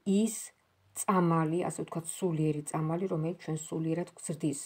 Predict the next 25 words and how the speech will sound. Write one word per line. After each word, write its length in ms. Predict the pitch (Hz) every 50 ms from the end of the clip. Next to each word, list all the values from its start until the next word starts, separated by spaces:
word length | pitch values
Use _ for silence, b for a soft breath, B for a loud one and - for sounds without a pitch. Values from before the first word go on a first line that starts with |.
| - _ _ _
და 120 | _ - 208
გვაძლიერებს. 840 | - - 165 151 151 - - - - - - - 165 156 - - - - _ _ _ _ _ _ _ _ _ _ _ _ _ _ _ _ _ -
ასე 260 | - 170 170 165 -
რომ, 160 | 170 180 170
თქვენც 340 | 170 - - - 175 160 160 -
აი 180 | - - 165 -
ამ 180 | - - - -
ურთიერთობიდან 840 | - 170 160 - - 170 165 165 - 175 165 170 170 165 190 202 208 202 B B B B B B
უნდა 240 | - - 180 165 170 156
გამოიტანოთ 680 | - 151 147 156 160 165 160 160 160 170 190 202 202 B B B B B B -
სათქვენოდ 840 | - - - - - 175 165 165 165 - - 156 151 156 - -
რაღაცა 520 | - - 156 147 143 151 151 151 - - 175 160 - _
გაკვეთილი 1000 | - 170 175 165 - - 180 156 160 165 160 165 - - 160 151 151 156 170 185
და 140 | 185 185 214
ის 180 | 196 - 156 -
უნდა 160 | - 165 170 165
გამოიყენოთ 540 | 165 160 151 156 165 165 165 - 175 170 165
და 100 | 240 233
სულ 300 | 233 - - - 269 233
უნდა 180 | 208 196 214 220
გახსოვდეთ. 680 | - 170 151 147 - - - - - - - 135 - - - _
სულ. 500 | _ - - - - - - 220 175 - B B B B B B B B B B B B B B B B B B B B B B B B B B B B B B _ _ _ _ - -
კარგით, 360 | - - 254 240 190 190 - -
შემოკარგებო, 720 | - 185 175 170 170 - - 175 160 180 180 180 214 233
მ, 140 | 240 247 233